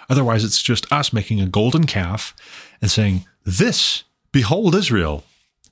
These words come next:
your gods who brought you out of Egypt." Come on, man. No way. You just threw some gold in a fire and out popped this calf. <laughs> That calf didn't bring us up out of Egypt. Get out of here.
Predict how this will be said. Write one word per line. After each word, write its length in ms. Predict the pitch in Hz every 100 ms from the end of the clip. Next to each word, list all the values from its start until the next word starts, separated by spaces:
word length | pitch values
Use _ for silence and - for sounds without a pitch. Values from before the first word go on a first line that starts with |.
| _ _ _ _ -
your 220 | 123 156
gods 640 | 165 165 123 90 - - -
who 100 | 117
brought 300 | 127 131 -
you 100 | 123
out 140 | 117
of 80 | 107
Egypt." 500 | 110 - - - - - _ _ _ _ _ -
Come 260 | 160 104
on, 240 | 71 85 92
man. 460 | 107 110 110 107 - _ - - - _ _ _ _
No 200 | 151 123
way. 380 | 82 71 - - _ _ _ _ _
You 100 | -
just 220 | - 131
threw 140 | - 113
some 160 | 113
gold 300 | 107 113 107
in 60 | 113
a 60 | 113
fire 360 | - 233 117
and 100 | 71
out 160 | 98 -
popped 260 | 110 110
this 160 | 131 -
calf. 600 | - 123 135 87 - - _ _ _ _ _ _ 120
<laughs> 200 | - -
That 140 | -
calf 320 | - 127 -
didn't 240 | 110 92 90
bring 220 | 90 85
us 160 | 80 85
up 120 | 87
out 140 | 90
of 80 | 85
Egypt. 400 | 87 85 - - _ _ - - - - - _ _ _ _ _ -
Get 140 | 98
out 180 | 76 -
of 40 |
here. 280 | - -